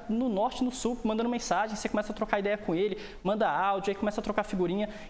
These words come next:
Então você ganha uma visibilidade que você nunca teria no meio presencial.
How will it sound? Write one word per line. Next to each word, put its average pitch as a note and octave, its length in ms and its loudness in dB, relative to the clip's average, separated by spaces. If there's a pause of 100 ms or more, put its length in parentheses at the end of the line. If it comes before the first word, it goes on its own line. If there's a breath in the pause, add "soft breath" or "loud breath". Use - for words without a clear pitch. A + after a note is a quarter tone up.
Então G3+ 140 -4
você B3+ 160 0
ganha A3+ 400 2
uma F#3+ 100 0
visibilidade E3+ 680 0
que - 80 -4
você A#3 200 2
nunca D4 460 2
teria A#3 400 0 (300 loud breath)
no C#4 120 2
meio G3 280 0 (240)
presencial. A#3+ 600 2